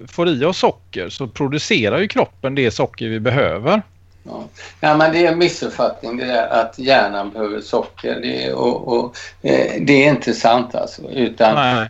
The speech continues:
Speaker 2: eh,
Speaker 1: nej.
Speaker 2: k-, kroppen gör ju sitt, eh, alltså den hämtar ju det blodsocker som den behöver. Den kan hämta, eh, ketonkroppar då, som ju är, är, är
Speaker 1: Ja.
Speaker 2: kroppens e-, egna blodsocker, en, upp till hjärnan också.
Speaker 1: Mm.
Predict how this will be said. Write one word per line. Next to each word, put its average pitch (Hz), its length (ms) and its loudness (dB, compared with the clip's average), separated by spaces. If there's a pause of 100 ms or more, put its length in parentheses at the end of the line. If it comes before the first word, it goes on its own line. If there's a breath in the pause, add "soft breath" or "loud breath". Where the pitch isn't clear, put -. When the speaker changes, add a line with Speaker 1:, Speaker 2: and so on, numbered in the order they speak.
(140)
Speaker 2:
eh, - 280 -8
Speaker 1:
nej. 170 320 -8
Speaker 2:
k-, - 60 -10 (140)
kroppen 156 540 2
gör 180 220 4
ju 139 140 0
sitt, 143 440 -2
eh, 127 320 -2 (260)
alltså 127 560 -2 (120)
den 127 240 2
hämtar 143 380 2
ju 127 80 -2
det 113 240 -2
blodsocker - 1000 -6
som 117 240 0
den 110 220 4
behöver. 110 540 0 (300 loud breath)
Den 107 140 4
kan 151 220 4
hämta, 175 400 2
eh, 78 1400 -6
ketonkroppar 131 840 2
då, 113 280 -4 (340 soft breath)
som 131 320 0
ju 127 80 2
är, 120 280 2
är, 123 380 0
är 123 140 2
Speaker 1:
Ja. 160 60 4
Speaker 2:
kroppens 131 400 0
e-, 135 240 4
egna 113 440 -2
blodsocker, 120 800 -6
en, 123 200 2
upp 139 420 -4
till 123 120 0
hjärnan 104 380 2
också. 107 220 -10
Speaker 1:
Mm. 139 140 -12